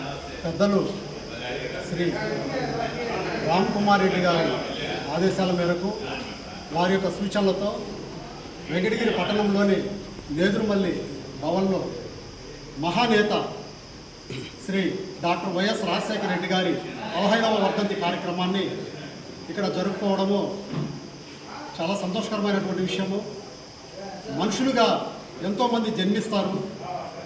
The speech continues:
కానీ ప్రజల గుండెల్లో, మనసుల్లో చిరస్థాయిగా నిలబడేవారు కొందరే ఉంటారు.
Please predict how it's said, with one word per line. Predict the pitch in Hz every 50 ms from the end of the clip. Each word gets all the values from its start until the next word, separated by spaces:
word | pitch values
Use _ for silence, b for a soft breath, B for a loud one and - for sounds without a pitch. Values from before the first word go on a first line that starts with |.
| - - 185
కానీ | 196 208 214 208 180 156 - - - - - - -
ప్రజల | 185 196 208 240 240 226 -
గుండెల్లో, | 165 208 214 226 226 226 220 220 196 190
మనసుల్లో | 202 208 - - 214 208 202 180 170 185 - - - - - - - - - - - - - -
చిరస్థాయిగా | 208 233 240 - - 247 240 240 240 214 208
నిలబడేవారు | 214 208 208 208 214 202 196 196 196 190 175 151 135 - - - - - -
కొందరే | 170 175 196 220 226 220 202 -
ఉంటారు. | - 190 180 175 151